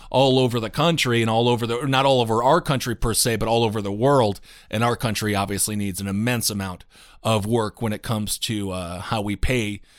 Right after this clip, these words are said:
people who do the labor for these corporations. So capitalism itself, as I've said before, I think is a good thing. I think it, it, you know, it, it it spurs innovation. I just watched a great documentary on Bill Gates called, uh,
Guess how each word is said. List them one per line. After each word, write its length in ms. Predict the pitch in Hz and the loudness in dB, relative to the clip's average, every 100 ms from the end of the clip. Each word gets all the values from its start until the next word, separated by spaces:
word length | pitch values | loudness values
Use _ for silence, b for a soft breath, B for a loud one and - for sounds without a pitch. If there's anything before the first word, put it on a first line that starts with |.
| b b b b b _ | b b b b b _
people 360 | 170 156 127 107 | 0 2 2 0
who 300 | 123 110 101 | 0 -2 -2
do 400 | 147 185 135 120 | 2 6 6 4
the 140 | 117 | 2
labor 520 | 120 127 123 120 123 | 2 2 2 2 0
for 400 | 120 - 113 113 | -6 -6 -2 -2
these 240 | 110 110 - | -2 -4 -6
corporations. 1040 | 117 107 107 107 139 160 - 104 98 - - _ _ _ _ _ | -2 0 0 2 2 2 0 -4 -6 -12 -20 _ _ _ _ _
So 200 | - 151 | -4 -4
capitalism 640 | 180 254 262 220 151 151 | 0 0 2 2 2 2
itself, 760 | 127 - - 147 120 104 - _ _ _ _ _ - | 0 0 2 4 4 0 -6 _ _ _ _ _ -4
as 160 | 120 | -2
I've 140 | 131 113 | 0 2
said 240 | 175 151 | 2 0
before, 540 | 120 - 120 117 101 - | -2 0 2 4 2 0
I 120 | 113 | -2
think 240 | 135 117 120 | 0 -2 -2
is 160 | 113 | -2
a 60 | 113 | -4
good 340 | 101 147 170 | -2 -2 -2
thing. 400 | - 104 104 117 | -2 -2 0 0
I 80 | 107 | -2
think 240 | 135 117 | -2 -2
it, 180 | 120 113 | -6 -8
it, 320 | - 113 110 | -6 -4 -4
you 160 | 113 120 | -4 -2
know, 160 | 117 113 | 0 0
it, 220 | 110 98 | -4 -6
it 220 | 117 - _ b b b 127 | -8 -8 _ b b b -2
it 180 | 127 | 0
spurs 540 | - - - 160 165 151 | 0 0 2 4 2 2
innovation. 540 | 135 113 113 117 123 | 0 2 0 0 0
I 60 | 117 | -2
just 220 | 143 170 | -2 0
watched 180 | 147 - | 0 -2
a 60 | |
great 280 | 107 151 151 | -2 0 0
documentary 720 | 139 113 - 113 110 - 113 104 | 0 -2 -2 -4 -4 -4 -2 -2
on 200 | 104 95 | -2 -2
Bill 220 | 110 110 | 0 0
Gates 460 | 101 110 110 - | 0 -2 -2 -6
called, 420 | - 117 104 101 110 | -4 -2 0 -2 -2
uh, 220 | 101 | -2